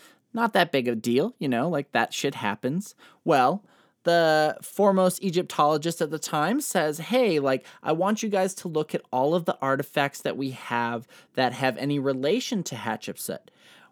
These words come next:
While they're doing this, they happen to find a box that contains the cartouche with her name on the outside. Cartouche is just a symbol that shows, uh, a royal person's name inside an oval. Anyway,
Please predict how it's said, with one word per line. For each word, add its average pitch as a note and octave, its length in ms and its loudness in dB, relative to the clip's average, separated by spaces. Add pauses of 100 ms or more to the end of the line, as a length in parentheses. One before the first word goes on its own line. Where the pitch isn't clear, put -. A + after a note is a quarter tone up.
(120)
While D3+ 180 4
they're B3 140 4
doing B2 400 0
this, E3 180 -4
they F#3 140 -2
happen E3 400 -2
to - 120 -4
find B2 640 -4
a F3 120 0
box A#2+ 540 -2
that C#3+ 200 -2
contains D3 560 -4
the C3+ 100 -4
cartouche G#3+ 800 -4
with G3+ 140 -4
her E3 240 -4
name F#3+ 560 -2
on B2+ 180 -2
the D3 160 -4
outside. A#2+ 560 -4 (340)
Cartouche C#3+ 440 0
is B2+ 100 -4
just B2 240 -4
a B2+ 40 -6
symbol A2+ 400 -2
that G#2+ 180 -4
shows, G#2+ 480 -4 (200)
uh, G#2 460 -4
a G#2+ 100 -6
royal G#2 600 -2
person's A2 460 -6
name A2+ 260 -4
inside G#2+ 400 -6
an G2+ 140 -8
oval. G#2+ 360 -10 (380)
Anyway, E3 380 0